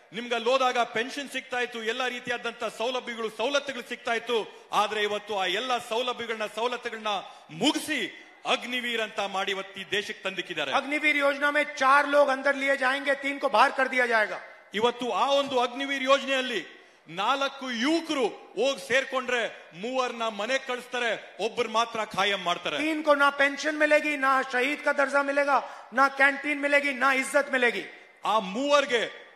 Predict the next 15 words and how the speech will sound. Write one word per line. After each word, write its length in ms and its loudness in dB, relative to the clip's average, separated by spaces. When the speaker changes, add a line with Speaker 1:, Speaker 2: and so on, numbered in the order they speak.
Speaker 1:
ಅವ್ರಿಗೆ 280 0
ಪೆನ್ಷನ್ 640 -4
ಸಿಗೋದಿಲ್ಲ, 360 -2
ಮೃತಪಟ್ಟಂತ 600 -4
ಸಂದರ್ಭದಲ್ಲಿ 540 -4
ಗೌರವ 440 0
ಸಿಗೋದಿಲ್ಲ, 420 -4
ಅವ್ರ 200 -2
ಕ್ಯಾಂಟೀನಿನ 640 -4
ಅವಕಾಶ 420 2
ಸಿಗೋದಿಲ್ಲ, 460 -2
ಸರ್ಕಾರದ 480 -2
ಯಾವ 200 4
ಒಂದು 220 0
ಸೌಲಭ್ಯ 500 2